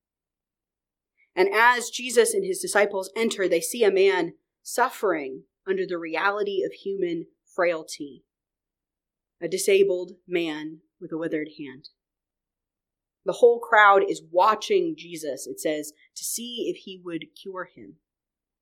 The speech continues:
So Jesus calls the man forward. He's conscious of the crowd. And he says out loud, not to anybody in particular, "Is it lawful to do good or to do harm on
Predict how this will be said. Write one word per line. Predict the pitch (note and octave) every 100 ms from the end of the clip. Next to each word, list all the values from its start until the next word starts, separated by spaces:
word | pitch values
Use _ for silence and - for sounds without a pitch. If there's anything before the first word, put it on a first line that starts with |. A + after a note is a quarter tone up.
| _ _ _ _ _ _ _ _ _ _ _ _
So | -
Jesus | G3+ A3+ A3
calls | - B3+ C4+
the | B3
man | A3+ G#3
forward. | - G3 F3+ D3+
He's | F#3 D#3
conscious | - - C4+ C4 A#3+
of | G3
the | -
crowd. | - F#3 F3+ D#3+ C#3 - _ _ _ _ _ _ _ _ _
And | - F#3+
he | G#3+
says | G#3 D4 C#4+ C4+ -
out | A3 A3
loud, | F#3+ E3+ D3 D3 -
not | G#3 - -
to | A#3+
anybody | A3+ B3+ A#3+ A#3 A3+
in | G#3 G3
particular, | F#3+ F3+ - D3 C#3 - _ _ _ _ _ _ _ _ _ _ _ _ _ _ _
"Is | C4 C#4 C#4 - -
it | A#3+ A#3 - -
lawful | A3 A#3 A#3+ - F3 D3+ -
to | D#3
do | G#3 B3+
good | A3+ C4+ D#4+ D4+
or | A3
to | G#3+ F#3
do | G3+ G#3+
harm | - G#3+ G#3+ G#3+ G#3+ _ _ G#3
on | F#3+ F#3+ F#3+